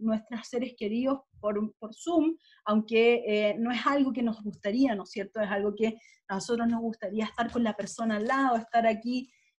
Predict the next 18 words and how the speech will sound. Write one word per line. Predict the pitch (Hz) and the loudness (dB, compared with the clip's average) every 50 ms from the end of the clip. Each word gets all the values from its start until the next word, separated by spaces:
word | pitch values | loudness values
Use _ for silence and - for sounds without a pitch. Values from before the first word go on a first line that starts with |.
| _ _ | _ _
con, | - 220 214 220 214 214 208 190 _ | 0 2 2 2 2 0 -2 -6 _
con | - 220 214 214 208 208 | -4 -2 0 0 2 2
alguien | 220 240 233 247 247 226 226 | 0 2 0 0 -2 -4 -4
que | 240 226 | -4 -2
me | 220 220 | -2 -2
significa | - 220 214 202 208 214 - 247 233 226 233 233 | -2 -2 -2 -2 -2 -4 -4 -6 -4 -2 -2 0
tanto, | 233 262 262 262 269 233 208 | 2 2 2 2 2 2 -2
pero | 190 208 202 208 190 - - | -2 2 4 4 2 4 2
hay | 240 254 277 262 | 2 2 2 0
que | - - | -4 -4
buscar | 277 262 247 - - - 262 254 233 - | -4 -4 -4 -6 -4 -4 -2 -2 -4 -8
formas | - - 311 302 294 277 254 233 233 247 277 - _ _ _ _ _ _ _ - | -8 -2 0 2 2 2 2 0 -2 -2 -4 -6 _ _ _ _ _ _ _ -4
para | 226 220 214 208 | 0 0 0 0
poder | 214 202 208 233 262 269 277 | 0 2 4 6 6 6 4
hacerlo | 269 - - - 277 269 269 269 254 240 | 2 -4 -4 2 4 4 4 4 2 0
de | 233 240 | 0 -2
esta | 233 - - 269 247 | -4 -6 -6 -4 -2
manera, | 233 208 202 185 180 180 185 190 | -2 0 -2 -4 -4 -6 -8 -10